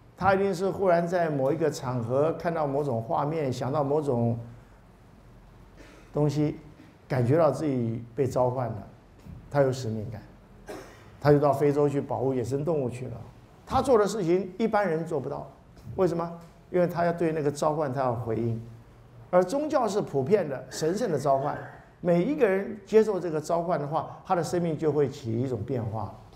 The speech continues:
就好像我将来什么事情我不知道，但是我相信它会像我所相信的那样子方式来呈现啊。就好像有一栋楼，上面都是云雾，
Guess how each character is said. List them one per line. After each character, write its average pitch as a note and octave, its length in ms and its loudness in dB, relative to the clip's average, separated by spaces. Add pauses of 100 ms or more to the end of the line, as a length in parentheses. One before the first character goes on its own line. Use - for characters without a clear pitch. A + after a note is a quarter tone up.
(640)
就 F#3 100 6
好 D3 80 6
像 D3+ 300 -2 (1000)
我 C3+ 160 0
将 F#3+ 200 2
来 E3 120 2
什 D3 120 0
么 D3 100 -2
事 D3+ 140 -4
情 C#3+ 120 0
我 A#2 140 -2
不 A2+ 80 -6
知 B2 100 -6
道， C#3+ 240 -4 (200)
但 F#3 160 0
是 F3+ 120 -2
我 A#2+ 240 2
相 G#3+ 300 0
信 F3 220 -2
它 D#3+ 200 -2 (220)
会 D#3+ 240 2
像 C#3+ 340 0
我 C#3+ 120 2
所 C3 240 -4 (240)
相 F#3+ 260 0
信 F#3 180 -2
的 C3 120 0
那 D3+ 80 0
样 C3+ 120 0
子 G#2+ 80 -4
方 B2 220 -4
式 A#2+ 120 -4
来 G2+ 120 -4
呈 G2 180 -8
现 G2+ 220 -8 (220)
啊。 G#2 260 -6
就 F3 160 6
好 D3 80 6
像 D#3 340 -2
有 C#3 140 0
一 - 20 0
栋 D#3+ 200 0
楼， C3+ 340 0 (640)
上 F3+ 200 2
面 E3 100 2
都 E3+ 100 4
是 D#3+ 80 2
云 C3 160 2
雾， E3 320 -2